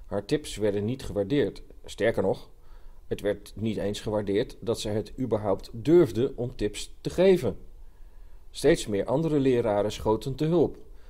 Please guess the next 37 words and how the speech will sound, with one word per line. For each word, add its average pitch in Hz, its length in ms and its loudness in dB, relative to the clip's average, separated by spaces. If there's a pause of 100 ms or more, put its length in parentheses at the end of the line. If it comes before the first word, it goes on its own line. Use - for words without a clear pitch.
(160)
Het - 140 -8
ging 113 180 0
al 95 80 0
gauw 110 240 2
niet 107 200 -2
meer 101 200 2
om 101 120 -2
het 101 120 -6
onderwerp. 120 580 0 (540)
Ouders 117 300 2
moesten 110 340 -2
zich 107 200 -4
maar 92 140 -2
koest 196 260 0
houden, 156 380 4 (380)
want 107 160 -6
je 104 80 -4
had 98 180 -4
kennelijk 110 360 0
geen 143 240 2
recht 123 240 0
van 110 140 -8
spreken 98 460 0 (120)
als - 140 -10
je - 80 -8
ouder 78 220 -6
was. - 380 -10 (500)
Terwijl 107 220 2
het 87 120 0
wel 117 220 6
jouw 113 260 6
kind 127 300 -2
is - 320 -6 (320)
dat - 400 -2
op - 160 -10
school 107 260 4
zit. - 280 -6